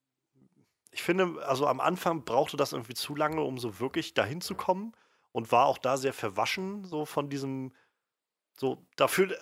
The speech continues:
fühlt es sich für mich sehr gehetzt an, so mit Ryan und irgendwie alles so bababababab und dann gibt's auf einmal zwei Ryans und dann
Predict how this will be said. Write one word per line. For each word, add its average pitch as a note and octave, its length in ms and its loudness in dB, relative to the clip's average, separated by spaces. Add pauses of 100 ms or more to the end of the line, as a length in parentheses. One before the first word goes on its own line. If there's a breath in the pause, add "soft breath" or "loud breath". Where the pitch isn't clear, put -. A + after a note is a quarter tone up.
(120)
fühlt F#3+ 220 2
es F3+ 100 4
sich E3+ 120 2
für - 100 0
mich E3 160 0
sehr D3+ 100 8
gehetzt D3 420 0
an, F3 340 0
so D#3 100 -6
mit D3 220 -4
Ryan D3 400 4
und B2+ 140 -8
irgendwie C3 220 -4
alles A#2+ 160 0
so - 80 -14
bababababab A#2+ 640 4
und B2+ 140 0
dann B2 120 4
gibt's A#2+ 160 -6
auf A2 60 -4
einmal A2+ 160 -4
zwei C#3+ 200 4
Ryans D3+ 440 4
und - 140 -6
dann B2+ 180 4